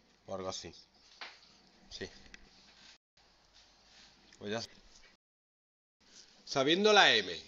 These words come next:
y que pasa por este punto, pa' mí la forma más fácil de sacar la ecuación de la red mía, ¿vale?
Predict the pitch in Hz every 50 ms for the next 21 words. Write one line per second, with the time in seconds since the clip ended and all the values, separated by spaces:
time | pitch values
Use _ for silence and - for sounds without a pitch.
0 | - - 120 117 131 117 104 143 151 156 170 156 165 165 165 165 - 165 156 -
1 | 196 220 226 - - - 190 202 208 - - - - 208 - - - - - -
2 | - _ - - - - _ - - - _ - - _ 147 135 127 135 175 208
3 | 185 156 127 - - 139 151 165 175 175 170 165 165 - 196 185 - - 117 107
4 | 101 113 107 113 123 139 139 131 147 143 - 160 151 151 151 147 143 139 139 156
5 | 196 190 185 165 78 - - - - - - _ _ _ _ _ _ _ - 92
6 | 104 123 156 208